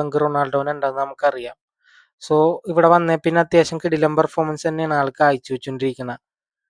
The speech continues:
പിന്നെ ഗോൾ സ്കോറിങ്ങിലുണ്ട്, രണ്ടുപേരും തമ്മിലൊരു മത്സരമാണെന്ന് വേണമെങ്കിൽ പറയാം. കാരണം അത്രയും ടോപ്പായിട്ട് തന്നെ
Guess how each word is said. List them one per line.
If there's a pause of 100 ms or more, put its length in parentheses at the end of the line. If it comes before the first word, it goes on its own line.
(500)
പിന്നെ (300)
ഗോൾ
സ്കോറിങ്ങിലുണ്ട്, (280)
രണ്ടുപേരും
തമ്മിലൊരു (420)
മത്സരമാണെന്ന്
വേണമെങ്കിൽ
പറയാം. (760)
കാരണം
അത്രയും
ടോപ്പായിട്ട്
തന്നെ